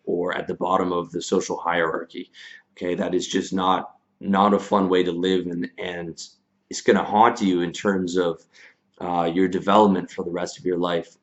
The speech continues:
Those kids who are picked on in high school, um, you know, a lot of the time will have a, a lot of trouble,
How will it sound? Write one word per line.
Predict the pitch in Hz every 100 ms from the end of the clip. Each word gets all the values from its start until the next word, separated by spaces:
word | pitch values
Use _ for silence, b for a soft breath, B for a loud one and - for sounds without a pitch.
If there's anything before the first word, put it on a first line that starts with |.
| _ -
Those | 92
kids | - 113 98
who | 107
are | 101 95
picked | - 107 -
on | 101 95
in | 82
high | 92 95
school, | 92 - 90 85 82 b b b -
um, | 92 87 85 85 82 85
you | 92
know, | 92
a |
lot | 90 95 95
of |
the | 92
time | 101 95
will | 90
have | 90 85 - -
a, | - - -
a |
lot | 95 98
of | 85
trouble, | - 131 131 107 98 92